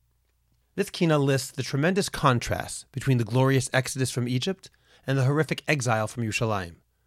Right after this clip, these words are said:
Some have the custom to read the first line of each stanza out loud, with pride, and the second line, which discusses the exile, in an undertone. The Kina ends on a positive note when,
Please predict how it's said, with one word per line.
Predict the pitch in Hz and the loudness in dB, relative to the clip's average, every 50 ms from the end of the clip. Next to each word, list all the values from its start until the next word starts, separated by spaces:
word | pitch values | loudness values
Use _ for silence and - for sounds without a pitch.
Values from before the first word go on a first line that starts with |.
| _ _ _ _ _ _ _ _ _ _ _ - | _ _ _ _ _ _ _ _ _ _ _ -10
Some | - - 156 143 | -4 0 2 2
have | 143 135 120 | 2 2 2
the | 123 | 0
custom | - - 156 143 - - 147 139 | 0 2 2 2 2 2 -2 -2
to | - - | 0 2
read | 143 127 | 2 2
the | 127 | 2
first | 120 - - 175 175 156 - | 0 0 2 2 2 2 2
line | 147 139 131 127 | 2 4 4 4
of | 117 | 2
each | 131 127 - | 2 0 -2
stanza | - - 123 117 117 110 131 127 - | -4 -2 -2 -2 0 -2 -2 -4 0
out | - 131 131 151 | 0 0 2 4
loud, | 160 147 117 - - - - - | 4 4 2 2 -2 -8 -8 -4
with | 131 120 - - | -4 -4 -4 -6
pride, | - - 170 160 131 87 - - - - _ _ _ _ _ _ _ _ _ - | -6 0 2 2 2 2 -2 -10 -16 -20 _ _ _ _ _ _ _ _ _ -2
and | 131 123 117 | -2 0 0
the | - | 0
second | - 151 135 - 117 117 110 | 2 0 2 2 0 0 0
line, | 107 107 110 123 135 131 - _ _ _ _ _ | 0 2 2 0 0 -2 -6 _ _ _ _ _
which | - 120 - - | -2 -2 -2 -2
discusses | 135 - - 143 127 - 123 110 | -4 -2 0 0 0 0 0 -2
the | 113 120 123 | 0 2 2
exile, | 127 123 95 101 98 98 98 101 107 107 _ _ _ _ - | 2 2 0 0 -2 -2 0 -2 -4 -6 _ _ _ _ -4
in | - 113 113 | -2 0 0
an | 110 110 | 0 0
undertone. | - 117 110 101 95 - 92 87 - - - _ _ _ _ _ _ _ _ _ _ _ _ _ _ _ _ _ _ _ _ _ - | 0 -2 -2 -2 -4 -8 -10 -12 -12 -14 -18 _ _ _ _ _ _ _ _ _ _ _ _ _ _ _ _ _ _ _ _ _ -6
The | 139 | -4
Kina | - - 214 233 220 - - - | -2 2 4 6 6 6 6 6
ends | 151 151 151 151 - | 6 8 8 6 6
on | - 143 143 | 6 6 6
a | 139 | 6
positive | - - - 202 196 190 151 135 127 104 | 6 4 8 8 8 8 6 4 2 2
note | 104 98 92 - - - - - | 0 0 -4 -4 -8 -16 -16 -10
when, | - 123 113 107 107 117 135 135 | -4 0 0 2 2 0 -2 -4